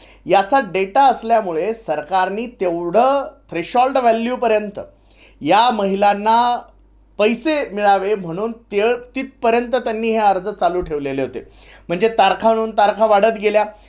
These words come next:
आणि महिलांना ॲड करत गेले आणि हे पैसे वाटण्यात आले. परंतु आता मात्र यातील बहुतांश महिला यांचं कौटुंबिक उत्पन्न एकतर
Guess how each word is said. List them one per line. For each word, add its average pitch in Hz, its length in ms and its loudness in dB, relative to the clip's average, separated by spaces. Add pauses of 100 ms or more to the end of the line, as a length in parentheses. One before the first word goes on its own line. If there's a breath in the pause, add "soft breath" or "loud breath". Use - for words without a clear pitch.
(160 soft breath)
आणि 190 180 2
महिलांना 214 580 0 (100)
ॲड 208 200 2 (120)
करत 196 240 -2
गेले 180 240 -4
आणि 170 220 -2
हे 185 120 -6
पैसे 170 340 -8
वाटण्यात 139 460 -6
आले. 87 200 -14 (500 soft breath)
परंतु 180 340 2
आता 143 340 2
मात्र 160 320 -2
यातील 160 440 -6 (160)
बहुतांश 247 680 -2
महिला 143 520 -2 (440 soft breath)
यांचं 151 300 -2
कौटुंबिक 190 600 -4
उत्पन्न 160 380 -2
एकतर 147 360 -4